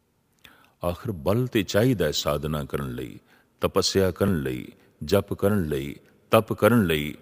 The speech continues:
ਸੇਵਾ ਕਰਨ ਲਈ। ਸਰੀਰ ਦੇ 'ਚ ਬਲ ਨਹੀਂ ਹੈ ਤਾਂ ਸੰਸਾਰ ਦੇ ਕੰਮ ਨਹੀਂ ਹੋ ਸਕਦੇ, ਪਰ ਸਰੀਰ ਦੇ 'ਚ ਬਲ ਨਹੀਂ ਹੈ ਤਾਂ ਸਾਧਨਾ ਵੀ ਨਹੀਂ ਹੋ ਸਕਦੀ,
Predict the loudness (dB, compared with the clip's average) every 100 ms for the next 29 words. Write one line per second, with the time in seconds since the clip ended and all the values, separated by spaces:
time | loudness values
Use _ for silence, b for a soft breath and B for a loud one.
0 | -20 -8 2 8 10 10 10 8 6 6
1 | 2 -2 b b b -12 -4 2 4 6
2 | 4 4 2 2 8 10 12 10 6 4
3 | -2 -6 -16 b b -6 -2 0 0 2
4 | 6 6 8 6 6 6 6 6 6 6
5 | 4 -2 -4 -8 -12 -20 b b b b
6 | b b b _ _ -6 -4 -2 0 0
7 | 0 -2 -4 -4 2 4 4 2 2 0
8 | -2 -2 0 0 0 -2 -2 -4 -6 -8
9 | -8 -8 -10 -20